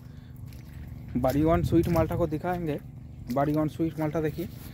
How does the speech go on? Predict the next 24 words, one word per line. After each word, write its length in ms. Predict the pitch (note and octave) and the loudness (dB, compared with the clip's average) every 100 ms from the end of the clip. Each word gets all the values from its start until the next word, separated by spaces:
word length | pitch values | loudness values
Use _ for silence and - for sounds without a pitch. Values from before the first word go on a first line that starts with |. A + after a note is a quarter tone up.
| - - - | -12 -12 -8
कितना 220 | - D#3 | -4 -2
सुंदर 320 | C#3+ D3 D3 C#3+ | 0 2 2 2
है, 280 | E3+ F3+ | 2 2
ये 60 | C#3+ | 2
बारीवन 380 | B2+ C3 C#3 D3+ | 4 4 6 2
स्वीट 260 | - D3+ | 2 -2
माल्टा। 300 | D3+ C#3+ C3+ A#3 - A#2 | 2 2 2 -2 -4 -2
इधर 120 | B2+ | 2
में 160 | C#3 C3 | 2 4
बड़ा 160 | C#3 | 4
बैग 220 | C#3 C#3+ | 6 4
में 200 | C#3 D#3 | 4 2
बड़ा 160 | C#3 C#3+ | 2 2
प्लांट्स 420 | - D3 D3 - | 2 2 2 0
है, 60 | F3+ - - - - - | -6 -6 -12 -12 -6 4
इधर 160 | C3+ | 8
में 100 | D3+ D3+ | 8 8
छोटा 280 | D3+ C3+ | 6 6
बैग 220 | C#3 C3+ C3 | 8 8 8
में 140 | F#3 | 4
थोड़ा 200 | - D#3 | 6 4
छोटा 280 | - C#3+ D3 | 6 6 6
प्लांट्स 360 | C#3+ B2+ B2+ | 8 6 8
है। 80 | G3+ | 4